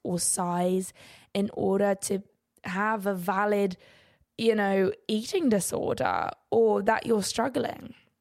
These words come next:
Okay, and then I'm gonna touch on a point about post-recovery. Like, I'm talking when you're kind of, y-, you're out of the recovery phase. And I think it's hard because, like, it's such an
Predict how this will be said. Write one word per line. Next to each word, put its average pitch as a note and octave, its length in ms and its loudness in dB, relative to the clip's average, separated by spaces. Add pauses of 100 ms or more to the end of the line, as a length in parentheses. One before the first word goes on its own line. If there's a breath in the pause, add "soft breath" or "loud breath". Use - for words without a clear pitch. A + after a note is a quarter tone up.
(800)
Okay, G#3+ 180 0
and G#3 120 0
then G#3+ 80 0
I'm C4 100 -2
gonna D4 160 -2
touch - 360 -6
on G3+ 80 -6
a F#3 40 -4
point F#3+ 320 -6
about - 260 -8
post-recovery. - 1000 -10
Like, - 140 -12
I'm G3 120 -6
talking G3+ 380 -6
when F#3+ 160 -2
you're F#3 160 -4
kind G#3+ 240 -4
of, G3 100 -4 (180)
y-, G#3 80 -8
you're G#3+ 320 -2
out G#3+ 200 0
of - 160 -6
the F#3 120 0
recovery - 600 -6
phase. - 300 -10
And A#3 100 -2
I A#3 80 2
think C#4 240 -2
it's D4 160 -4
hard F#3 340 0
because, F#3 320 -6
like, F#3+ 300 -4 (1040 loud breath)
it's A#3+ 260 0
such - 320 0
an B3+ 120 0